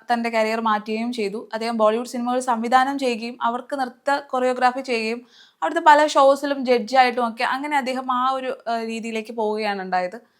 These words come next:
പിന്നീട് നീണ്ട പന്ത്രണ്ട് വർഷങ്ങൾക്ക് ഇടവേളയ്ക്ക് ശേഷം അദ്ദേഹം വീണ്ടും തമിഴ് ഇൻഡസ്ട്രിയിലേക്ക് കടന്നു വരികയും ഇവിടെ നൃത്തങ്ങൾ സംവിധാനം ചെയ്യുകയും നൃത്തരംഗങ്ങളിൽ തുടരുകയും ചെയ്തു.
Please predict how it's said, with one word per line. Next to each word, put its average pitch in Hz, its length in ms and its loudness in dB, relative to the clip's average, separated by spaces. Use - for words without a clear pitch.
പിന്നീട് 339 320 0
നീണ്ട 269 160 -2
പന്ത്രണ്ട് 277 460 2
വർഷങ്ങൾക്ക് 277 500 -2
ഇടവേളയ്ക്ക് 247 400 -2
ശേഷം 220 420 -6
അദ്ദേഹം 233 440 -2
വീണ്ടും 233 400 -6
തമിഴ് 240 240 4
ഇൻഡസ്ട്രിയിലേക്ക് 240 520 -6
കടന്നു 214 300 0
വരികയും 208 340 -4
ഇവിടെ 302 180 2
നൃത്തങ്ങൾ 262 520 0
സംവിധാനം 247 600 -2
ചെയ്യുകയും 233 460 -4
നൃത്തരംഗങ്ങളിൽ 247 800 -2
തുടരുകയും 233 540 -4
ചെയ്തു. - 280 -6